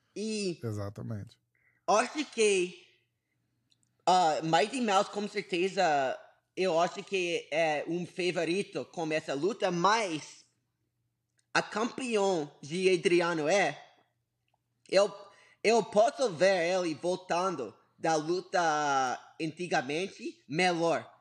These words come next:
Speaker 1: como mente forte agora. Porque
Speaker 2: É.
Speaker 1: ele é um grande campeão.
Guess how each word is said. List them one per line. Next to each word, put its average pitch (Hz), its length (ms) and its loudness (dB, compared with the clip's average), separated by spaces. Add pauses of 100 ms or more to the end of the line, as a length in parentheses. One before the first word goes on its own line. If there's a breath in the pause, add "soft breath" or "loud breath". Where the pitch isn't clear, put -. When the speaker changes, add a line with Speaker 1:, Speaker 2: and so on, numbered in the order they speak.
(160)
Speaker 1:
como 185 260 -4
mente 190 500 -4 (200)
forte 185 480 0
agora. 123 460 -4 (540)
Porque 196 240 0
Speaker 2:
É. 190 80 4 (100)
Speaker 1:
ele 220 140 4
é 220 160 -2
um 208 120 -4
grande 170 500 -2
campeão. 214 560 -4